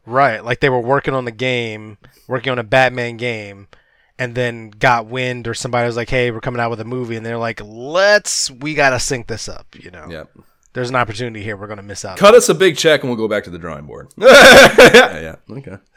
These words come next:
Speaker 2: That is interesting. Yeah, I, I, I would have guessed that this project was created solely for the purpose
Speaker 1: Right?
Speaker 2: of, of marketing the
Speaker 1: That's
Speaker 2: film,
Speaker 1: what
Speaker 2: you know?
Speaker 1: I assumed. Everything was the Bat Dance, Princess song. You figured everything was, like, one big marketing push,
Speaker 2: <laughs>
Speaker 1: you know, at
Speaker 2: Right.
Speaker 1: the time.
Speaker 2: Yeah.
Speaker 1: But apparently not.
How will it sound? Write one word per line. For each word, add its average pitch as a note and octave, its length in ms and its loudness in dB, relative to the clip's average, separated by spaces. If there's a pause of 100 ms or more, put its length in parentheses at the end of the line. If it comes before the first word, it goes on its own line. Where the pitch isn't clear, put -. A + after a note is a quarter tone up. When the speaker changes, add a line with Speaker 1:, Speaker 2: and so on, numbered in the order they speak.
(240)
Speaker 2:
That A2 140 -8
is F#2+ 100 -10
interesting. D2+ 380 -14
Yeah, D#2+ 160 -12
I, - 20 -12
I, D2 220 -16 (160)
I - 20 -10
would D#2 160 -14
have D2 100 -20
guessed D2 280 -10
that - 140 -18
this D#2 180 -14
project D2 500 -14
was C#2+ 140 -20
created C2+ 360 -14
solely D2 300 -12
for C#2 140 -18
the C#2+ 80 -12
purpose - 120 -14 (200)
Speaker 1:
Right? F3 120 -8 (120)
Speaker 2:
of, F2 60 -14
of F2 40 -20
marketing D2 320 -12
the - 60 -20
Speaker 1:
That's D#3 180 -4
Speaker 2:
film, C#3+ 80 -6
Speaker 1:
what - 60 -10
Speaker 2:
you B2 60 -20
know? - 60 4
Speaker 1:
I B3 40 8
assumed. A#3 300 -2
Everything F3+ 520 0
was A2 280 -4
the A2+ 100 -6
Bat C3+ 400 2
Dance, C#3+ 400 -4
Princess D3 400 -6
song. C#3+ 340 0
You E3+ 60 -8
figured D#3+ 260 0
everything D#3+ 340 0
was, C3+ 120 -4
like, B2 120 -2
one C3+ 200 -4
big C3 260 -2
marketing B2+ 580 -2
push, - 380 -4
Speaker 2:
<laughs> A3+ 460 6
Speaker 1:
you B2 120 -4
know, A#2 160 -4
at A#2 100 -6
Speaker 2:
Right. - 40 -18
Speaker 1:
the - 60 -20
time. G2+ 320 -8 (600)
Speaker 2:
Yeah. D2+ 200 -16
Speaker 1:
But - 80 -18
apparently C#3 260 -8
not. B2 220 -12